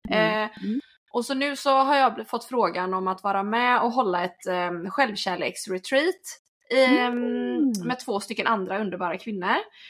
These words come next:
Speaker 1: Mm.
Speaker 2: Och, eh, och, eh, då har jag landat i att, ja, man kanske ska ha rubrik på,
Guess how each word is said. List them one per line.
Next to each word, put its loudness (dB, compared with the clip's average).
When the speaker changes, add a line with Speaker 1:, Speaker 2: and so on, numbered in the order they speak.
Speaker 1:
Mm. 4
Speaker 2:
Och, 0
eh, 4
och, 0
eh, 2
då 2
har 0
jag 2
landat -2
i -4
att, -2
ja, 4
man 0
kanske -4
ska -4
ha 4
rubrik 0
på, 0